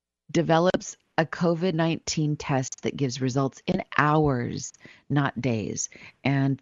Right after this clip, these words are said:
there's more, but that's, I thought that was pretty darn amazing. So I think, you know, within a few weeks or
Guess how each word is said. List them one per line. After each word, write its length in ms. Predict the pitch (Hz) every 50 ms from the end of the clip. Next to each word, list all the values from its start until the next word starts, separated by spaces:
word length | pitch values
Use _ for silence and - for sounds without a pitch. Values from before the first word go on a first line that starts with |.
| - - -
there's 260 | 135 131 127 117 120
more, 520 | 143 147 156 170 190 202 214 226 247 262 -
but 260 | - 151 139 113 - _
that's, 540 | - - - 147 143 147 - - - - - -
I 80 | - 143
thought 180 | 147 135 -
that 140 | - 123 -
was 140 | - - -
pretty 380 | - - 143 139 - 135 131 - - - - - - - - - - - -
darn 120 | 120 - -
amazing. 400 | 127 127 120 123 120 127 123 -
So 260 | - 175 170 165 151 - - - - - - - _ _ _ _ -
I 60 | -
think, 360 | 160 - 208 202 196 - - - -
you 100 | 190 185
know, 280 | 170 165 165 165 156 - - - - -
within 420 | - 151 160 180 - 165 208 208
a 60 | 196 165
few 240 | - - 196 190
weeks 320 | 170 180 190 196 - - -
or 140 | 170 160